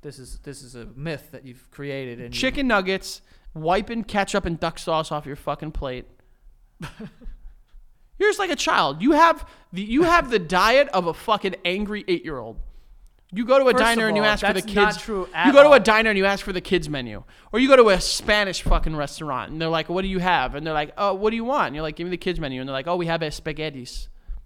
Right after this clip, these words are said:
Speaker 1: That's not true.
Speaker 2: That's exactly what you fucking do.
Speaker 1: I would never eat spaghetti.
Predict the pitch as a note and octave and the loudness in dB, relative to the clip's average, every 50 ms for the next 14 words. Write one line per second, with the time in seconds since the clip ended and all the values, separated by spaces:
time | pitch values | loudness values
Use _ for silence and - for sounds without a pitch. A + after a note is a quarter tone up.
0 | - _ _ _ _ _ _ _ _ _ _ _ - - D3 C#3+ - - D3 C#3 | -20 _ _ _ _ _ _ _ _ _ _ _ -18 -16 -14 -14 -14 -14 -14 -14
1 | C3+ - - C#3 C3 A#2+ D#3+ F3 E3+ - E3 D#3+ D3+ D3+ F3+ F3 F3+ F#3 F#3 F3 | -14 -16 -16 -12 -6 -2 0 0 0 -2 -6 -8 -4 -2 -2 -2 -2 -2 -4 -6
2 | F3+ D#3+ F3 D#3+ - - E3+ E3 - E3 E3 D#3+ D3+ C3+ B2+ C3 - - - D#3 | -6 -8 -10 -10 -8 -6 -6 -6 -8 -10 -10 -8 -8 -10 -10 -12 -14 -18 -18 -16
3 | D3 C#3+ D3+ E3+ E3 D3+ C3+ A#2+ - - - - C#3 C3 - - B2 B2 A#2+ A2+ | -14 -14 -12 -12 -12 -14 -14 -16 -18 -20 -20 -20 -20 -18 -14 -14 -12 -12 -12 -12
4 | A2 G#2 | -14 -16